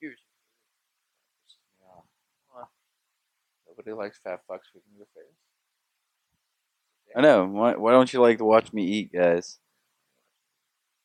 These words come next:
Speaker 1: Yo, listen, we actually have been doing, you know, you talk about growth in Wicked Turtle.
Speaker 2: Yeah.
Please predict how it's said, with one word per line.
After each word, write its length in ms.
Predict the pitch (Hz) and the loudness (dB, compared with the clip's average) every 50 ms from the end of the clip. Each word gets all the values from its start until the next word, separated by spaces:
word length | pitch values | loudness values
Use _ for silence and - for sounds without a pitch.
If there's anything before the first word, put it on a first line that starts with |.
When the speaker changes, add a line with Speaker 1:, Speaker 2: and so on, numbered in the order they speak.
| _ _ _ _ _ _ _ - | _ _ _ _ _ _ _ -12
Speaker 1:
Yo, 80 | 370 320 | -10 -6
listen, 380 | 294 349 339 - 294 202 180 | -4 -6 -6 -6 -8 -10 -8
we 200 | 180 233 339 403 | -2 2 4 4
actually 320 | 415 415 403 - - 330 277 | 4 4 2 0 -4 -4 -4
have 100 | 220 190 | -2 0
been 140 | 202 196 196 | -2 -2 0
doing, 360 | 190 190 185 175 156 208 208 233 | 0 0 -2 -2 -4 -10 -12 -6
you 100 | 247 269 | -4 0
know, 80 | 262 | 0
you 140 | 247 254 277 | 0 0 -2
talk 180 | - 320 311 285 | -2 -4 -4 -4
about 360 | 277 254 240 202 233 160 _ - | -2 0 0 0 0 0 _ -10
growth 340 | 147 147 156 165 170 - _ - | -6 -4 -4 -4 -6 -10 _ -20
in 140 | - 127 135 | -20 -20 -20
Wicked 220 | 131 131 127 127 120 - | -20 -20 -20 -20 -20 -18
Turtle. 320 | 123 127 123 117 107 - _ _ _ _ _ _ _ | -20 -18 -16 -16 -18 -18 _ _ _ _ _ _ _
Speaker 2:
Yeah. 80 | _ _ | _ _